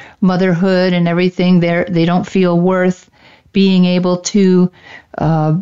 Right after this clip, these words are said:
do something worthwhile beyond their childbearing years.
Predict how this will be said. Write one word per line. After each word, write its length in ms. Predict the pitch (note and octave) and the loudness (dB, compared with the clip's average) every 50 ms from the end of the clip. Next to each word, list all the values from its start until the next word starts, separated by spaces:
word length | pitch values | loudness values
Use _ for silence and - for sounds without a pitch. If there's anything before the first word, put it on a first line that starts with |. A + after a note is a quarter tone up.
| - - _ | -6 -12 _
do 140 | - G#3 A3 | 0 0 0
something 460 | A3 - A#3 A3 G#3 A3 G#3+ G#3 G3+ | 2 2 2 2 2 4 4 4 4
worthwhile 580 | G3+ G#3+ A#3+ A#3 - G3 F3+ G3 A#3 C4+ B3 A3 | 4 2 0 -2 -2 -4 -2 -2 0 0 0 0
beyond 520 | F3 E3 F#3 F#3 F3+ F3 F#3 F#3+ F#3+ F3 | 0 0 0 0 0 0 2 2 2 2
their 340 | F#3 F3+ F3 F3 E3+ E3 F#3+ | 2 0 0 0 0 -2 -2
childbearing 800 | G#3+ - - - F3 E3 D#3 E3 D#3+ D3+ D3+ D3+ D3+ D3+ D3+ D#3+ | -4 -8 -6 -4 -4 -2 -2 -2 -2 -2 -2 -2 0 2 2 2
years. 600 | E3+ A3 A3+ F#3+ C3 - - - - - - | 2 2 0 0 -2 -4 -4 -6 -6 -8 -8